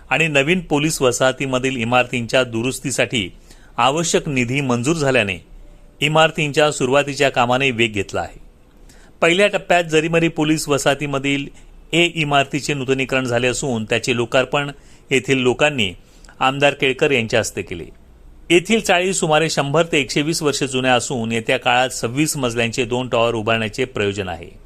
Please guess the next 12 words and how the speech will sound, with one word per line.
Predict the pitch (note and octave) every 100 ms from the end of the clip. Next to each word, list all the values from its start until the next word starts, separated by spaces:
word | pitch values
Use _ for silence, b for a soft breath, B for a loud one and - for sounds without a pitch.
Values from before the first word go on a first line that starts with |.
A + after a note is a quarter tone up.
| - b b b -
तत्पूर्वी | C#3+ - F3 E3 A#2+ - b b C3
या | C3+ C#3
चाळींमध्ये | D3 C3+ C#3+ D3 C#3 D3
पोलीस | D3 C3 C3+ C3
कुटुंबांच्या | C3+ B2+ C3 B2+ A#2 B2+
तक्रारीनुसार | - A#2+ B2 A#2+ B2 B2 - C3 B2+
आवश्यक | A#2 A#2 A2+ B2+ A#2
दुरुस्ती | A#2+ A#2 C3 B2
तातडीने | A#2+ G#2 B2+ C3 C3+
सुरू | - A#2+
करण्याच्या | A#2 A#2 A2+ A#2
सूचना | A2 A#2+ D3 A#2 F2